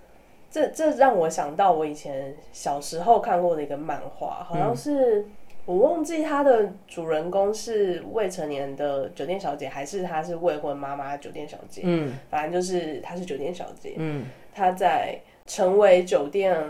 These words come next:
Speaker 1: 红牌的，的一些酸甜苦辣里面，
Speaker 2: 嗯。
Speaker 1: 其实就有讲到说她的前辈跟她讲，你要成为一个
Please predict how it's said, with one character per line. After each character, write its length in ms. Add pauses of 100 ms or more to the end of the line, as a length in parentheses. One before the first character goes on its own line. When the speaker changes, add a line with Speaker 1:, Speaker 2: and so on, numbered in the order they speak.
(120)
Speaker 1:
红 320
牌 280
的， 440 (760)
的 340 (320)
一 100
些 680 (560)
酸 840
甜 240
苦 280
辣 180
里 100
面， 220
Speaker 2:
嗯。 20
Speaker 1:
其 100
实 120
就 100
有 140
讲 260
到 220
说 200
她 160
的 280 (400)
前 260
辈 160
跟 80
她 200
讲， 260
你 60
要 120
成 260
为 140
一 140
个 280